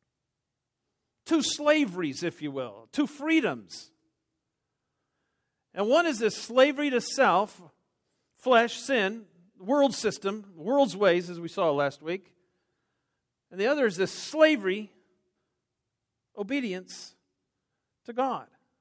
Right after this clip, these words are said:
But we all serve something. As we close this discussion in chapter six, he exposes the great paradox of all of this, and he says,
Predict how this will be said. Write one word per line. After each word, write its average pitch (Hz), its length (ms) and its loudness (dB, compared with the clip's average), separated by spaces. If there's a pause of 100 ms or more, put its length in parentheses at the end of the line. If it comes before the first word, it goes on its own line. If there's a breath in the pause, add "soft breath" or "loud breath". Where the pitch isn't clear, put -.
(720)
But 262 100 4
we 302 100 4
all 294 160 4
serve 254 280 2
something. 147 340 -6 (2750 soft breath)
As 143 140 -6
we 156 80 -8
close 190 280 0
this 175 160 -6
discussion 180 480 -2
in 160 100 -6
chapter 170 340 -2
six, 165 380 -4
he 175 240 -10
exposes 185 760 -6
the 151 120 -10
great 175 400 -2 (560)
paradox 165 600 2
of 160 100 -6
all 175 200 6
of 135 120 -8
this, 147 300 -2
and 180 60 -8
he 156 60 -6
says, - 460 -2